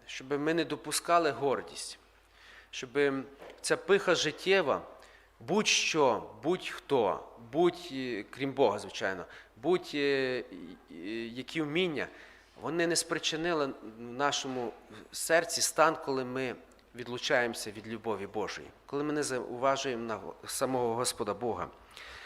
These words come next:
Щоби ми пильнували, що це один з трьох стовпів, який сатана хоче сьогодні звести ці, через пожадливості, хоче звести, щоби ми згрішили.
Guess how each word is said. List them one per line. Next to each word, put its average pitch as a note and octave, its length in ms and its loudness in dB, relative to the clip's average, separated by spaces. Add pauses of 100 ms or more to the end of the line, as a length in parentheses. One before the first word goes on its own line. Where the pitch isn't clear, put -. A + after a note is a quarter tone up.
(320)
Щоби C#3+ 480 4
ми F3+ 180 6
пильнували, F3 540 10
що D3+ 340 4 (880)
це E3 140 8
один G3 500 8
з - 120 4
трьох F#3+ 340 8
стовпів, E3 600 -2 (920)
який E3 200 0
сатана F3 540 10
хоче F#3+ 320 4
сьогодні E3 600 4 (160)
звести D3+ 480 6
ці, C#3 200 -6
через C3 360 -4
пожадливості, D3+ 840 6
хоче C#3 300 -2
звести, D#3 500 2 (300)
щоби C#3 340 -2
ми D#3+ 400 2 (240)
згрішили. B2+ 680 -2